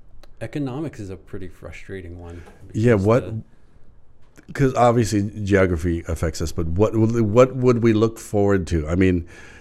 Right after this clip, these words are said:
Speaker 2: the topic of tourism comes up, right, all the time.
Speaker 1: Yeah, and that seems to be, like, at its peak and starting
Speaker 2: Mm-hmm.
Speaker 1: to go down. So we
Speaker 2: Mm-hmm.
Speaker 1: really have to think about what's the next big industry. We had, so we, historically we had
Speaker 2: Mm-hmm.
Speaker 1: sandalwood,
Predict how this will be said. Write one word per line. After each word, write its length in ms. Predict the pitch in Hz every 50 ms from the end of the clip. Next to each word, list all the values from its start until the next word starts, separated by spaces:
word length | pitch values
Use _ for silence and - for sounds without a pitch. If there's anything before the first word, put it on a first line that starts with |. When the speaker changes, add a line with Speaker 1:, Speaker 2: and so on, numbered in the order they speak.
| - - -
Speaker 2:
the 180 | - 101 98 92
topic 340 | - 107 95 90 95 85
of 100 | 87 85
tourism 400 | - - 85 80 78 76 82 76
comes 220 | 69 - 76 71 73
up, 140 | 73 71 71
right, 260 | 78 78 78 76 78 - -
all 100 | 76 76
the 100 | 73 73
time. 300 | - 78 71 71 71 73 - - - - - _ _ _ _ _ - - - _ _ _ _ _ _ _ _ _
Speaker 1:
Yeah, 260 | 117 110 123 135 127
and 100 | 113 107
that 160 | 120 123 - -
seems 420 | - - 160 156 147 143 131 -
to 140 | - - 110
be, 420 | 101 107 110 107 104 101 98 98
like, 260 | 92 90 87 87 85 - - - - - - - - - - - - - - - - - - - - - - - - - - - - - -
at 140 | 117 113
its 200 | 107 101 - - - -
peak 280 | - 135 127 123 -
and 160 | 123 104 90
starting 360 | - 85 82 73 78 78 76 73
Speaker 2:
Mm-hmm. 40 | -
Speaker 1:
to 40 | 92
go 160 | 98 90 90
down. 500 | 90 - 104 101 104 110 104 92 98 98
So 140 | - 101 82
we 160 | 76 73 73
Speaker 2:
Mm-hmm. 160 | 73 87 95
Speaker 1:
really 220 | 101 107 117 117 98
have 200 | 85 104 90 -
to 80 | - -
think 280 | - - 104 90 -
about 360 | 92 85 87 90 92 95 - - _ - - -
what's 240 | 98 92 - -
the 140 | - - 95
next 440 | 92 90 92 - - - - - -
big 180 | - 104 92 -
industry. 340 | 95 92 95 90 - - 95
We 120 | 101 101
had, 200 | 104 110 104 - - - - - -
so 140 | - 120 104
we, 160 | 101 98 - -
historically 480 | - 131 123 - - 135 139 127 113
we 80 | 104 92
had 120 | 95 92
Speaker 2:
Mm-hmm. 80 | - 78
Speaker 1:
sandalwood, 760 | 73 - - 101 104 107 104 101 98 104 104 104 101 98 98